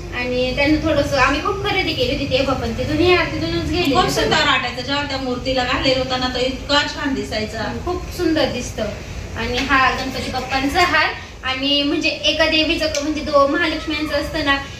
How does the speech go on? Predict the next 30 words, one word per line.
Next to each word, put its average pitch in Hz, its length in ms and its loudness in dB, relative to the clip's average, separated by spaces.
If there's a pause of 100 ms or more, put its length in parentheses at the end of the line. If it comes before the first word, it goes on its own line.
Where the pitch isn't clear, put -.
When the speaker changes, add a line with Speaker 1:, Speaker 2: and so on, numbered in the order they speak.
(140)
Speaker 1:
एकीला 285 360 2
जी 294 220 0
वस्तू 311 320 -2
घेतली 330 240 -2
ना, 302 200 0
ती 302 60 -2
दुसरीला 285 460 0
सेम 392 460 2
तशीच 359 260 0
असते. 277 380 4
साड्यांचं 294 440 2
पण 285 160 -2
एकच 302 360 -2
पॅटर्न 302 300 0
मध्ये, 285 220 -2
फक्त 311 200 -2 (100)
कलर 294 240 4
चेंज 254 340 -2
घेत 320 180 -2
असतो. 269 280 2 (560)
अ, 254 140 2
दोघींनाही 349 540 6
सारख्याच 302 400 0
वस्तू 277 280 -2
म्हणून 285 300 0
हे 302 160 -2
बघा, 277 180 0
दोन 269 280 4
हार, 269 420 2
अ, 247 280 -2